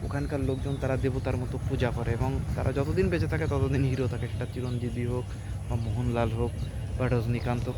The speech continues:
এরা আসলে যতদিন বেঁচে থাকবে এরা ততদিন হিরো, এটা ইউনিভার্সাল ট্রুথ। এখানে এখন সাউথের সঙ্গে অন্যান্য ইন্ডাস্ট্রির কম্পারিজন করলে হবে না,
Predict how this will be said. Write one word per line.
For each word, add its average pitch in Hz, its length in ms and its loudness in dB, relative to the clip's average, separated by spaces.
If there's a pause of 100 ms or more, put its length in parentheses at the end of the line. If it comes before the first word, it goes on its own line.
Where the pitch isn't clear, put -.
এরা 202 160 2
আসলে 196 140 0 (100)
যতদিন 180 380 2
বেঁচে 160 220 0
থাকবে 180 240 0
এরা 170 160 6
ততদিন 127 380 2
হিরো, 104 140 0 (280)
এটা 170 180 0
ইউনিভার্সাল 143 500 2
ট্রুথ। 202 240 -2
এখানে 151 180 0 (540)
এখন 156 140 0 (180)
সাউথের 196 340 4
সঙ্গে 208 180 2
অন্যান্য 180 260 2
ইন্ডাস্ট্রির 170 400 0 (100)
কম্পারিজন 156 380 0 (100)
করলে 135 240 2
হবে 117 160 0
না, 123 40 2